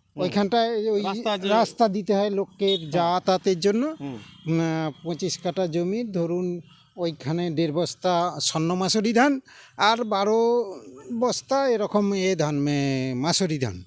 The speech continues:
Speaker 1: হুম।
Speaker 2: আহ, এই এ ধান।
Speaker 1: গোবিন্দভোগ।
Speaker 2: গোবিন্দভোগ, খাস
Speaker 1: মানে
Speaker 2: ধান।
Speaker 1: এক বিঘেতে বারো বস্তা ধান হয়েছে এবারে?
Speaker 2: হ্যাঁ,
Speaker 1: এবছরের বাজারে?
Speaker 2: ওই তো মোট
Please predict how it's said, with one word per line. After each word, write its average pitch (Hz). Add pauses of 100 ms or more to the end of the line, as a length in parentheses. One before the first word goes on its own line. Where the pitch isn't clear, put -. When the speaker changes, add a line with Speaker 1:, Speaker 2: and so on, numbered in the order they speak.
(120)
Speaker 1:
হুম। 131
Speaker 2:
আহ, 151
এই 160
এ 185
ধান। 127
Speaker 1:
গোবিন্দভোগ। 185
Speaker 2:
গোবিন্দভোগ, 180
খাস 233
Speaker 1:
মানে 190
Speaker 2:
ধান। 214
Speaker 1:
এক 240
বিঘেতে 277
বারো 277
বস্তা 262
ধান 240
হয়েছে 220
এবারে? 160
Speaker 2:
হ্যাঁ, 117
Speaker 1:
এবছরের 262
বাজারে? 220
Speaker 2:
ওই 254
তো 220
মোট 165